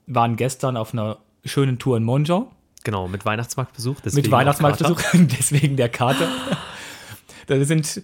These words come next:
Speaker 1: war wieder so typisch, ne? Wir sind, äh, zwei Stunden durch den
Speaker 2: Mhm.
Speaker 1: Wald gelaufen, mit Stirnlampen.
Speaker 2: Genau.
Speaker 1: In einer schönen großen Truppe.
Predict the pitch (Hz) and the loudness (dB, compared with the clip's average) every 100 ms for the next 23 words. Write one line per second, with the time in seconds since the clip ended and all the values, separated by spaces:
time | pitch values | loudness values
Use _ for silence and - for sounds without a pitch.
0 | - 147 139 139 139 139 143 120 101 123 | -2 2 4 4 2 0 0 0 -2 -2
1 | 131 127 123 - 117 113 - - - 123 | -2 -4 -4 -2 0 -2 -6 -12 -2 0
2 | 139 - 151 165 165 - _ _ 127 120 | 2 0 -4 -2 -4 -8 _ _ -2 0
3 | 113 156 - 156 165 208 - _ - - | 2 0 0 -2 -2 -4 -6 _ -6 -4
4 | - 123 135 151 156 160 156 _ _ 117 | -2 0 2 0 -2 -6 -8 _ _ -6
5 | 104 104 113 _ _ - 127 120 131 131 | -4 -4 -8 _ _ -4 -2 0 0 0
6 | 131 127 _ - 131 131 127 - 127 151 | -2 -6 _ -8 -4 -2 -4 -4 -2 2
7 | 151 147 | 2 0